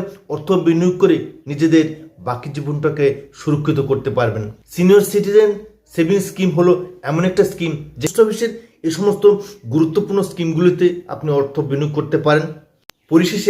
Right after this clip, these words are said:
একটা কথা অবশ্যই মনে রাখবেন, যেখানেই বিনিয়োগ করুন না কেন,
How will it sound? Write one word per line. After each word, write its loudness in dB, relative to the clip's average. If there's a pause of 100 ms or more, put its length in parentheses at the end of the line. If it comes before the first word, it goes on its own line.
একটা -2
কথা 2 (340)
অবশ্যই 0
মনে 2
রাখবেন, 2 (580)
যেখানেই 4
বিনিয়োগ 2
করুন 2
না 2
কেন, 0